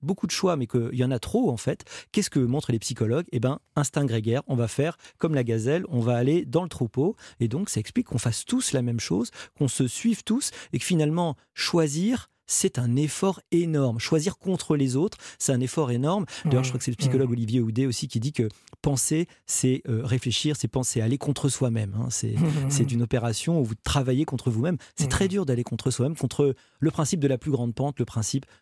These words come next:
Speaker 1: de la facilité, hein, le principe de l'immédiateté.
Speaker 2: Selon l'anses, les treize dix-neuf ans surfent sur Internet dix-neuf heures par semaine, sans compter les jeux vidéo et la télé. En tout, ça fait presque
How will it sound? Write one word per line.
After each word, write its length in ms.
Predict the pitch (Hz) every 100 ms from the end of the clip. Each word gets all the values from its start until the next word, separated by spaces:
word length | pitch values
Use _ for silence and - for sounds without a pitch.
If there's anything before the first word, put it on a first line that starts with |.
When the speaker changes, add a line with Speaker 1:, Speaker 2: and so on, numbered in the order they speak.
| -
Speaker 1:
de 80 | 123
la 100 | 117
facilité, 680 | - 117 - 113 143 160 110
hein, 80 | -
le 60 | 117
principe 320 | 120 - 131
de 80 | 110
l'immédiateté. 640 | 107 110 113 - - - _ - - - -
Speaker 2:
Selon 280 | - 247 254
l'anses, 640 | 226 208 - 269 277 - 190
les 260 | 165 151 - _ -
treize 300 | - 302 294
dix-neuf 440 | 208 226 208 202 196
ans 200 | 220 320
surfent 440 | - - 233 - 156
sur 220 | - 151
Internet 580 | 147 165 175 233 - - -
dix-neuf 640 | 160 160 349 233 208 190
heures 100 | 208
par 180 | - 180
semaine, 400 | 185 160 131 131
sans 240 | - 226 220
compter 240 | 175 202
les 80 | 165
jeux 120 | 143
vidéo 360 | 139 131 147 208
et 80 | 165
la 100 | 147
télé. 280 | 170 127 - - - - 170 -
En 140 | 208
tout, 220 | - 339
ça 180 | - 220
fait 120 | 226
presque 420 | - 277 294 -